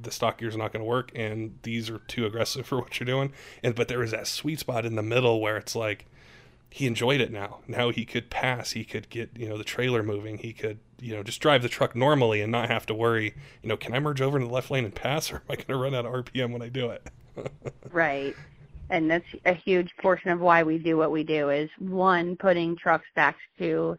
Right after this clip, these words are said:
Speaker 2: their power band after larger tires installed, but then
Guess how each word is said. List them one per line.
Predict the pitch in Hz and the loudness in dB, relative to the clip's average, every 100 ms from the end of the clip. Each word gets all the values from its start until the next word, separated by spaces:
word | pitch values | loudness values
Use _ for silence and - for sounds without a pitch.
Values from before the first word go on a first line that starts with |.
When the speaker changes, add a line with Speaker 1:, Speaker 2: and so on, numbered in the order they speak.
| - - _ - | -10 -20 _ 2
Speaker 2:
their | 165 | 2
power | - 160 147 151 | 6 8 10 8
band | 156 147 147 180 | 4 2 2 -2
after | - 156 - 170 160 | 2 2 2 2 4
larger | 170 165 170 165 | 4 2 2 -2
tires | 160 151 165 180 | 2 4 2 0
installed, | 190 - 185 180 185 202 - - _ | -6 -2 2 4 4 0 -18 -20 _
but | 202 - | 6 6
then | - 165 165 | 6 4 4